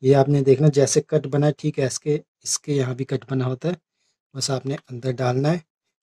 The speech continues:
और इसे press कर देना, ये automatically lock हो जाएगा।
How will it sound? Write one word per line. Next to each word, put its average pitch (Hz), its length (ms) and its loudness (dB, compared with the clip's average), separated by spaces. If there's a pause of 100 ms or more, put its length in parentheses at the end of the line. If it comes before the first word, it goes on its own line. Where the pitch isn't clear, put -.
(100)
और 135 60 -6
इसे 131 180 -2
press - 320 -2
कर 139 140 -6
देना, 143 200 -4
ये 147 120 2
automatically 131 600 -4
lock 113 260 -8
हो 127 60 -10
जाएगा। 135 420 -4